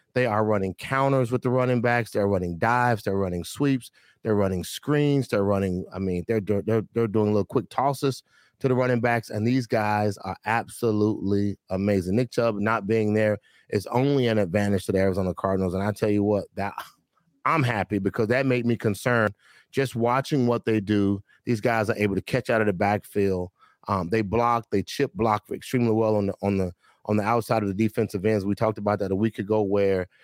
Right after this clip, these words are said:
if a defensive end is really, he's a very good defensive end. He's no-,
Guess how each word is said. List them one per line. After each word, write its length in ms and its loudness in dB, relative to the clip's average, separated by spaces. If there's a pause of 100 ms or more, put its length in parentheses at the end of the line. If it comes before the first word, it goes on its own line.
(140)
if 140 -6
a 20 -20
defensive 460 -2
end 160 2
is 140 -2
really, 240 2
he's 320 -2
a 80 0
very 320 0
good 180 0
defensive 420 -2
end. 140 2
He's 160 -4
no-, 200 2